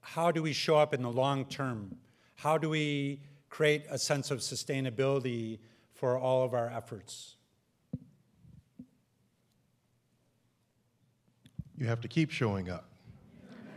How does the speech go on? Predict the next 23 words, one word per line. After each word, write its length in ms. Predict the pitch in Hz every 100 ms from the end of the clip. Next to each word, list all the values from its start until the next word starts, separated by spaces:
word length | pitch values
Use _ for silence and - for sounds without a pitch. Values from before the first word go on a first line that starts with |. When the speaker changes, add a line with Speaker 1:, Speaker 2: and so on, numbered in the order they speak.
| - - - 190 - - - - - -
Speaker 2:
As 220 | 139 135
an 180 | 127 131
individual, 1040 | 165 170 151 135 160 180 131 127 110 113 123
you 220 | 127 139
have 260 | 131 127 127
to 160 | 120
develop 720 | 110 107 113 135 139 139 - - _ _ _
an 160 | 113 104
internal 1000 | 139 151 143 - 147 139 131 127 127 120 - _ _ _ _
determination 1200 | - - 143 131 117 120 127 - 123 117 117 120 -
that 240 | 117 110 -
I 220 | 123 127 135
am 300 | 127 113 110
going 380 | 113 120 120
to 120 | 113 107
be 180 | 113
vested 480 | 101 110 117 - 120
in 160 | 113 107
this 180 | 110 -
for 160 | 117
the 100 | 101
long 320 | 104 107 107
haul. 500 | 98 101 85 87 -